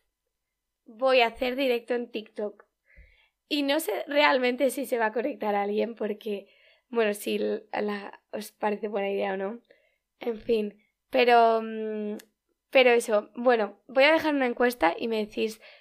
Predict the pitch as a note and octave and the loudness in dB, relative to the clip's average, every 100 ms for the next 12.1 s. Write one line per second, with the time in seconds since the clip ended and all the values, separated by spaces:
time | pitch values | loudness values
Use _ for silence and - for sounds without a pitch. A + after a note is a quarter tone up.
0 | _ _ - - A#3 A#3 G#3+ A3+ G#3+ G#3+ | _ _ -12 -8 -4 -4 -4 -6 0 2
1 | G#3+ - - A3 G#3+ A3 G#3 G3+ G3+ G#3 | 2 -4 -8 -8 -10 -10 -8 -6 -6 -8
2 | G3+ G3+ _ _ _ _ - B3 A#3 A#3 | -10 -14 _ _ _ _ -8 -4 -2 -4
3 | A#3 A3+ A3 A3 A#3 C4+ B3+ A#3+ A3+ - | -6 -8 -4 -4 -4 -2 -2 -2 -6 -8
4 | _ _ _ - C4 B3 A3+ A3+ A3+ A3+ | _ _ _ -2 0 0 -2 -6 -6 -6
5 | A3+ A3+ C#4+ B3+ B3+ D#4+ D#4+ D#4 C#4 C#4 | -8 0 6 6 6 0 0 -2 -2 -2
6 | C4 C4 C4 B3 - A#3+ A3+ A3 A3 A3 | 0 0 0 -2 -4 -2 2 2 0 0
7 | G#3 G#3 G#3+ A3+ - A3+ A#3 A3+ A3+ A3 | -2 -2 -2 -4 -4 -10 -6 -4 -2 -4
8 | G#3+ A3+ A3 G#3+ G#3+ - A#3 A3 A3 A3 | -2 -2 -2 -4 -6 -8 -4 0 0 0
9 | G#3+ G#3+ G#3+ B3 C4 - - _ _ B3+ | -2 -2 -2 -4 -8 -16 -20 _ _ -8
10 | B3 - A3+ - A3+ G#3 G3+ G#3 G3+ G3+ | -8 -10 -14 -10 -6 -6 -6 -10 -14 -18
11 | _ _ - B3 A#3+ A3+ A3 G#3 G#3 - | _ _ -8 -6 -2 -2 -2 -6 -10 -12
12 | - | -20